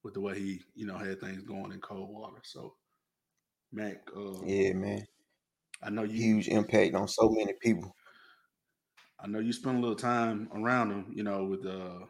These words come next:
Speaker 1: you playing for the boys and he was coaching the girls, man. Like, what's, uh, what's, what's one of your favorite memories from, uh, Coach Spiver?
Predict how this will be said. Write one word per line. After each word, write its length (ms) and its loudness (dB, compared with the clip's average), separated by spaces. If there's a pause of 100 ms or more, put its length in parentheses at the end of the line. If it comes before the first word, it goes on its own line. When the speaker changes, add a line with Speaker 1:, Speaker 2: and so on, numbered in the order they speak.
Speaker 1:
you 120 -12
playing 280 -6
for 120 -10
the 80 -4
boys 400 0
and 100 -8
he 120 -4
was 100 -8
coaching 340 -4
the 60 -12
girls, 420 -2
man. 280 -6
Like, 140 -6
what's, 340 -4
uh, 300 -8 (720)
what's, 260 -8
what's 160 -12
one 160 -4
of 40 0
your 100 10
favorite 300 -2
memories 400 -2
from, 260 -6
uh, 140 -8 (200)
Coach 260 -6
Spiver? 240 0